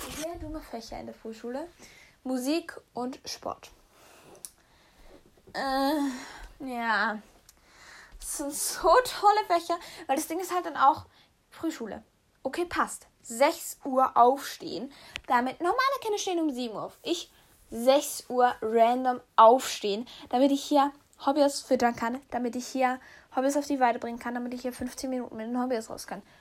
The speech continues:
Schön und gut. Yay. Best story of my life. Dann komme ich zurück, muss ich das Hobbys versorgen,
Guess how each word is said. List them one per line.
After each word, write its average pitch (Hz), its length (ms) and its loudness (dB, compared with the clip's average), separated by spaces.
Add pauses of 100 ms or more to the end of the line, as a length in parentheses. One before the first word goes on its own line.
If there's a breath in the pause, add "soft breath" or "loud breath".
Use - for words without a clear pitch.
(200 soft breath)
Schön 339 400 -4
und 302 200 -8
gut. - 240 -14 (200)
Yay. 196 460 -4
Best - 420 -6
story 226 400 -4
of 214 120 -10
my 214 100 -8
life. - 260 -10 (1900 loud breath)
Dann 277 100 -10
komme 247 160 -6
ich 240 100 -8
zurück, 427 360 -2
muss 294 160 0
ich 254 100 -8
das - 160 -4
Hobbys 254 280 0
versorgen, 349 680 2